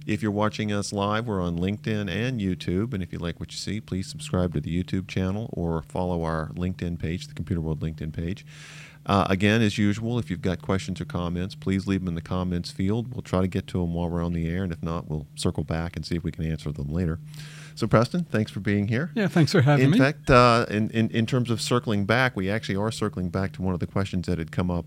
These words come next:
Speaker 1: uh, uh, at least one or two episodes ago about the camera app, which
Speaker 2: Right.
Speaker 1: somebody had written in and said that it hasn't been working since the last three Windows updates.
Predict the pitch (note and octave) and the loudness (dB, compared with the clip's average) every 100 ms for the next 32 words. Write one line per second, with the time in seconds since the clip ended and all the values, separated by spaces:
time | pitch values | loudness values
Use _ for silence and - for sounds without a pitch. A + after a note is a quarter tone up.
0 | - F2 D#2 D#2 - - - - - F2+ | -6 -2 -2 -4 -8 -18 -18 -8 0 0
1 | D#2 - A#2 B2+ A2+ A#2 G#2 G#2 G#2+ - | 0 -2 -2 0 2 4 4 2 2 0
2 | G2+ F#2 E2+ F#2 F#2 E2+ D2+ - D#3+ E3 | -2 -2 -2 -2 0 -2 -6 -6 -4 0
3 | E2+ A#1+ - - F#2 C#3 A#2 A#2 A2 G2 | 0 0 -2 -2 -2 0 0 2 2 2
4 | G2+ G2 G2 F#2 E2+ - F2 E2+ G#2+ C3 | 0 2 2 2 0 -2 0 2 4 4
5 | A#2+ A2 G2+ G#2 G2+ F#2 - E2+ E2+ - | 2 2 2 2 0 0 0 0 -2 -8
6 | - - - - - F2 A2 A#2+ - A2 | -14 -16 -16 -8 -2 2 4 4 0 2
7 | D#3 C#3 F#2 D#2+ D#2 E2 D#2 - D2 G2 | 4 6 4 4 2 2 0 0 0 0
8 | - | -6